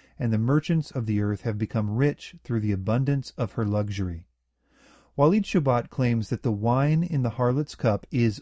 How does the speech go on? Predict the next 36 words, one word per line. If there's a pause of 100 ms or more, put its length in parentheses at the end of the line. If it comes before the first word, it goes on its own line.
oil, (380)
and
since
Saudi
Arabia
is
a
very
large
producer
of
the
world's
oil, (540)
this
interpretation
would
obviously
fit
with
his
view
that
Saudi
Arabia
is
Mystery
Babylon. (840)
Shobat
argues
that
the
nations
will
be
intoxicated